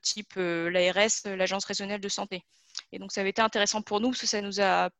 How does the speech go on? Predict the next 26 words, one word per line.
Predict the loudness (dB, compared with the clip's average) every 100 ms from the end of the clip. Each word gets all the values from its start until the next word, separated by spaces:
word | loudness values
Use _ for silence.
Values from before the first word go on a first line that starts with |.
| 2
permis | 2 2 -2
de, | -2 -2
de | -4
montrer | -4 -2 0 2 0 -2 -12 -14 -20
pourquoi | 2 4
le | 6
digital | 2 0 2 4
était | 2 2 2
important | 4 2 -2 -4
aujourd'hui | -4 -2 -2 0 0
et |
pourquoi | 0 2 4
il | 4
a |
été | 4 4
important | 2 0 -4 -2 0
dans, | 2 2 0
dans | -2
le | -4
contexte | -4 -4 -2
de | 0
la | 0
crise, | -2 -6 -6
euh, | -2 -2 -2
de | -6
covid. | -8 -10